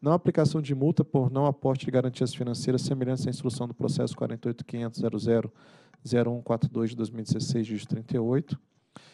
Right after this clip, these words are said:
e as cartas setecentos e quarenta e um da C C E e setecentos e noventa e cinco também da C C E,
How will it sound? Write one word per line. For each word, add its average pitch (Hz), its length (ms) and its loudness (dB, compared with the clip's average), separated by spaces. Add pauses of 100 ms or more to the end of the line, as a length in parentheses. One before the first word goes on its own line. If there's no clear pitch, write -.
(180)
e 117 80 2
as 120 160 6
cartas 120 460 2
setecentos 113 520 -2
e - 20 -18
quarenta 113 420 0
e 110 80 -2
um 135 180 -4
da 123 120 -2
C - 160 -2
C - 200 -2
E 120 320 2 (440)
e - 100 -6 (120)
setecentos 120 480 -2
e - 20 -6
noventa 123 320 -2
e 117 60 0
cinco - 260 -6
também 120 220 -4
da - 40 -2
C - 140 -2
C - 180 0
E, 110 200 2